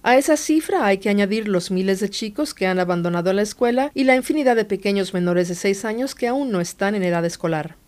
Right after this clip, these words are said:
Viéndolo así, es más fácil entender por qué esta situación le quita el sueño a la diputada Kagi,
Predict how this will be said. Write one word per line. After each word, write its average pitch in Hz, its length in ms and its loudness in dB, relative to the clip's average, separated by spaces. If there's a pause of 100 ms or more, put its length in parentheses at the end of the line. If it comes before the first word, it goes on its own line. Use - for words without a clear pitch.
(120)
Viéndolo 185 460 4
así, 285 300 0
es 190 160 -2
más 175 240 -2
fácil 175 260 0
entender 175 500 0
por 180 200 0
qué 180 180 2
esta 175 180 -2
situación 254 600 -4
le 233 100 -2
quita 262 240 -4
el 175 80 2
sueño 185 340 -4
a 220 40 0
la 180 100 0
diputada 165 460 -4
Kagi, 214 480 0